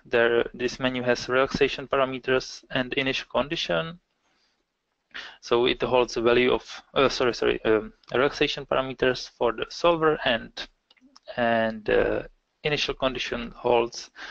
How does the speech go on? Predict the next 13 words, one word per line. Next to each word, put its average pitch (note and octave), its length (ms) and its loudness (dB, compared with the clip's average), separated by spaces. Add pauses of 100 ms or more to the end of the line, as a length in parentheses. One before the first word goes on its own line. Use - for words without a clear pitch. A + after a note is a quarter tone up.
(220)
the A#2+ 100 2
initial B2 400 0
value A2 420 2 (460)
or A#2+ 120 0
initial A#2 320 -2
guess A2 320 2
for, G#2+ 520 -2 (160)
for - 160 -10
each - 220 -8
variable. A2+ 500 0 (1900)
And B2+ 80 -6
then C#3 200 2
we, C#3 240 -2